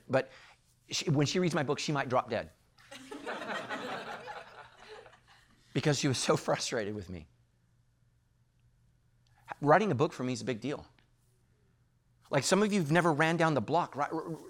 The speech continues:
finishing a five K is a big deal. You need to hang, hang that five K medal on your door. When people come into your house, "Did you see the medal?"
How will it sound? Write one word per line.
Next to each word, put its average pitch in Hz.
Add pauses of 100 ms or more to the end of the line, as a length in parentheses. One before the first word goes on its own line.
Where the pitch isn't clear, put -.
finishing 208
a 127
five 170
K 196
is 185
a 139
big 165
deal. 190 (1120)
You 170
need 208
to 147
hang, 147
hang 165
that 180
five 175
K 180
medal 180
on 170
your 185
door. 202 (240)
When 151
people 185
come 190
into 185
your 165
house, 185
"Did 110
you 107
see 127
the 131
medal?" 208